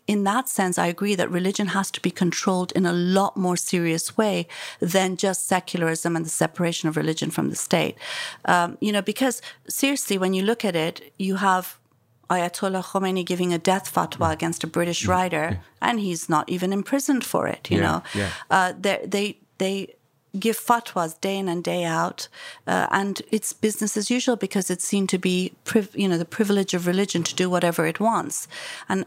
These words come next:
Speaker 1: and reining that in, I think, is hugely important. Education is important, but legislatively as well, to sort of target it and take away its power.
Speaker 2: Well,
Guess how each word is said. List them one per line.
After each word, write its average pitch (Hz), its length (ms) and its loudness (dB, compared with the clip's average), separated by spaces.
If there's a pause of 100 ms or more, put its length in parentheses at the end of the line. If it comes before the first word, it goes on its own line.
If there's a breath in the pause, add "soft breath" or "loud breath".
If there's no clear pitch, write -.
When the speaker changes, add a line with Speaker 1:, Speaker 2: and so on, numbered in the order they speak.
Speaker 1:
and 190 280 0
reining 208 460 2
that 190 240 2
in, 170 220 0
I 165 100 0
think, 175 240 -2
is 165 120 -4 (100)
hugely 175 340 0
important. 160 640 0 (380)
Education 214 680 0
is 220 140 -2
important, 220 460 0 (300 loud breath)
but - 120 2
legislatively 180 920 -2
as 160 220 -4
well, 190 400 0
to - 140 -4
sort 185 320 -2
of 170 160 0 (360 loud breath)
target 208 480 0
it 156 220 -4
and 175 240 -2
take 190 320 -4
away 170 340 0
its 160 160 -4
power. 175 540 0
Speaker 2:
Well, 214 260 0